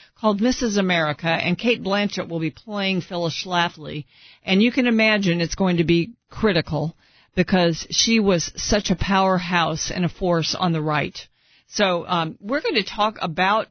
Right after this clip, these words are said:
Phyllis Schlafly. We're gonna give you the real story and the restoration, the attempt to restore and revive the Equal Rights Amendment, which is really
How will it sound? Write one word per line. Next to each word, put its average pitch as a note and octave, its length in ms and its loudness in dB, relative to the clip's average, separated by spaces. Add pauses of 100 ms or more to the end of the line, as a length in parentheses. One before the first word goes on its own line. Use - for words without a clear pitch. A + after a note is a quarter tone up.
Phyllis G3+ 340 -2
Schlafly. F#3 380 0
We're G3 80 0
gonna G#3 100 2
give G3+ 140 2
you G3+ 80 2
the F#3 80 2
real F#3 240 2
story D#3+ 500 0 (400)
and G3 580 0
the F#3 220 0
restoration, G3+ 960 0
the F3+ 140 0
attempt F#3+ 600 -2
to G3+ 120 0
restore A3 560 2
and G3+ 160 -2
revive F3+ 640 2
the - 200 -8
Equal F3+ 320 -2
Rights F3+ 380 0
Amendment, D#3 500 0
which F#3 220 -2
is E3+ 160 -4
really G3+ 500 0